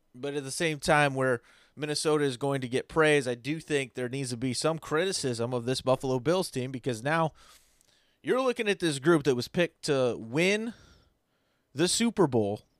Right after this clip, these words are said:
and they're what? Third best team in the N F C East right now, going by record,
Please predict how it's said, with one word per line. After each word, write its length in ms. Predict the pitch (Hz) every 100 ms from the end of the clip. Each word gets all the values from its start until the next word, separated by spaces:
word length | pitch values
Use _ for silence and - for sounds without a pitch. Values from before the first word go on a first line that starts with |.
| _ _ _ _ _ _ _ _ _ _ _ _ _ _ - -
and 420 | 139 143 139 131
they're 120 | 135
what? 300 | 135 135 - _ -
Third 180 | 139 135
best 280 | 151 147
team 280 | - 151 160 - -
in 100 | 143
the 120 | 151
N 80 | 151
F 100 | 151
C 140 | -
East 260 | 139 147 -
right 140 | 151
now, 220 | 151 156 - _ _ _ _ _ _ _ _ _
going 200 | 131 135
by 140 | 131
record, 440 | 127 131 - 165